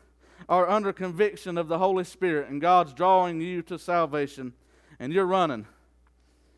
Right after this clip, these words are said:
and you're dodging, and you're hiding. But the more you run,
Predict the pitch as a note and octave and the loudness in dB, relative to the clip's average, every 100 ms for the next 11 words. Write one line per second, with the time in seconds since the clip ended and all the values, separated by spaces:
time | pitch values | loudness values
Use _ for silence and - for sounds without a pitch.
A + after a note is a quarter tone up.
0 | _ _ _ _ _ C#3+ E3 F#3 F#3+ F3 | _ _ _ _ _ -2 0 4 6 6
1 | D3 C3+ C3+ E3+ E3+ F3+ E3 B2 A2+ - | 2 -4 -2 -2 2 4 4 2 -8 -16
2 | _ _ _ _ _ _ _ _ _ D3+ | _ _ _ _ _ _ _ _ _ -6
3 | E3 D#3+ E3+ G#3 G3 G3 F#3 G3+ E3+ C3 | -4 -4 2 2 2 0 2 2 2 -2